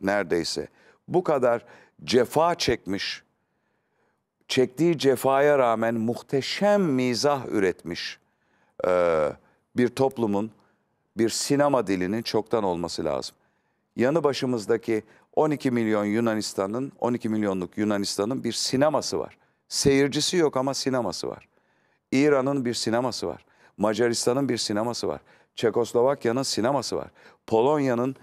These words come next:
sineması var. Rusya'nın sineması var.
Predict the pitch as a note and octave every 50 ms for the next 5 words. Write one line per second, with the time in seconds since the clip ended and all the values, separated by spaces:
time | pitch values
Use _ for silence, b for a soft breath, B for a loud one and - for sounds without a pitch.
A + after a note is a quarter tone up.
0 | b b b b b - - - A#2 A2+ A#2+ C3+ C#3 B2 - - G#2 F2 D2+ -
1 | - b b b b b - F#2+ A2+ D3+ D#3 - - C#3+ B2 A#2 A#2+ B2+ C#3 C3+
2 | b b b b b b - - - A#2+ A#2 B2 C#3+ C#3+ A#2+ - - G#2 F#2 E2
3 | D2+